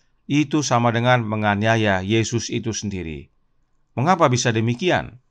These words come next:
Karena suratnya nomor sebelas A tahun delapan belas sembilan puluh empat paragraf dua puluh tiga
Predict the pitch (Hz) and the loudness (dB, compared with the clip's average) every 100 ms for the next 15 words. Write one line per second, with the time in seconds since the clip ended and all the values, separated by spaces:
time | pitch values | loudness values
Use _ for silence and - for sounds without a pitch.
0 | _ _ _ _ _ _ 120 117 120 123 | _ _ _ _ _ _ 0 2 4 4
1 | 120 123 139 135 139 143 139 131 127 123 | 4 0 0 0 0 -2 -2 0 0 -2
2 | 113 117 107 - 139 95 - 104 104 101 | 0 0 0 -2 -2 -2 -4 -2 -2 -2
3 | 101 104 110 - 113 107 120 110 127 123 | -2 0 -2 -2 -4 -4 -4 -2 0 0
4 | 110 101 98 101 98 95 107 110 120 113 | -2 -2 -2 -4 -4 -6 -8 -6 -6 -2
5 | 85 73 | -2 -4